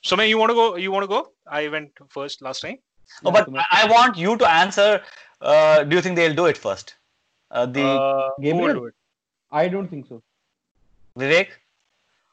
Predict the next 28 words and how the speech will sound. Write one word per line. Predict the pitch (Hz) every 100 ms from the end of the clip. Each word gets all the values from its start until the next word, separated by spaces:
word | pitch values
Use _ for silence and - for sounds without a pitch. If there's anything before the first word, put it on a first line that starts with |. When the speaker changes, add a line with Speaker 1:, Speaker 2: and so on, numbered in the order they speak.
| _ 151 147
Speaker 1:
I |
think | 156 170 160
they | 151
will | 143
change | 131 117 - -
because | 131 131 175 -
I | 147 156 127
don't | 160 180 185
see | - 165
him | 180 -
fit. | - 170 -
I, | - 160 - -
I, | 160 180 202
if | - - _
he | - 185
was, | 185 196 202 - _ _ _ _ 151
uh, | 139 139 139 127 - -
fit | - 208 294 - 170
and | 160
not | 147 180
in | 226
form, | - 220 -
probably | 170 165 185
they | 175 165
would | 160
still | - 175 147
go | 135
ahead. | 110 107